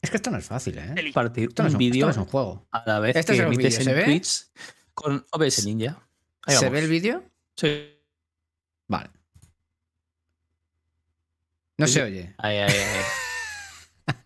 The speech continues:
Speaker 1: Ah,
Speaker 3: Qué carita.
Speaker 1: espera, a ver. Un momentito, por favor, ¿eh?
Speaker 3: Bueno, a ver.
Speaker 1: Creo que ya hemos todo. Abrir con.
Speaker 3: Ya.
Speaker 1: Ahora sí. Vale, vale, vale.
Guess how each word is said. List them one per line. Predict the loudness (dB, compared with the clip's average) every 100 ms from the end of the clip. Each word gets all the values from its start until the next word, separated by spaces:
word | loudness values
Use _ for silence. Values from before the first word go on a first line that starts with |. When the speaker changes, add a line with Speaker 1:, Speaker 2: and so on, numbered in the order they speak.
| -8 -6
Speaker 1:
Ah, | -4 -2 -2 -2
Speaker 3:
Qué |
carita. | -2 -2 -2 -4
Speaker 1:
espera, | -8 -10 -10 -10 -14
a |
ver. | -16 -18 _
Un | -20 _ _ -20 -20 -20 _ _ _ _ _ _ _ _ _ _ _ -18
momentito, | -16 -14
por | -14
favor, | -14 -14 -12
¿eh? | -12 -14 _ _ _ _ _ -2
Speaker 3:
Bueno, | 2 4
a |
ver. | 4 4 0
Speaker 1:
Creo | -2 -2
que |
ya | -2
hemos | -4 -4
todo. | -6 -6 -10 _ _ _ _ _ _ _ _ _ _ _ _ _ _ _ _ -6
Abrir | -2 0 2 0 -2
con. | -2 2 2 2 -2 -6
Speaker 3:
Ya. | -4
Speaker 1:
Ahora | -2 0 0 -2 -4
sí. | -6 -8 -12
Vale, | -12 -10 -10
vale, | -12 -12
vale. | -14 -18